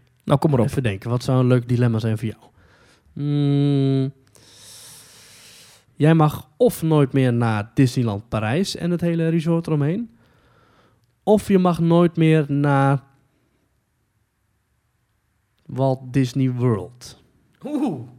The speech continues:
Speaker 1: Oeh.
Speaker 2: Kijk, Walt Disney World is een hele, hele
Speaker 1: Oeh.
Speaker 2: operatie natuurlijk, hè. Je moet er helemaal naartoe vliegen. Disneyland Parijs kun je zo naartoe rijden.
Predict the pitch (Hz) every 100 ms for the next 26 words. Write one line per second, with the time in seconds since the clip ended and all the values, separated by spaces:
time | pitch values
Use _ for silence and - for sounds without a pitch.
0 | _ _ _ _ _ _ _ _ - 233
1 | 226 127 71 120 156 151 - _ 147 160
2 | 190 165 151 156 151 175 180 175 - _
3 | 143 170 - 170 170 165 180 180 - 131
4 | 107 110 98 - 151 170 _ _ _ _
5 | - 143 135 143 139 123 160 160 175 147
6 | 143 143 147 160 - 156 165 180 165 123
7 | -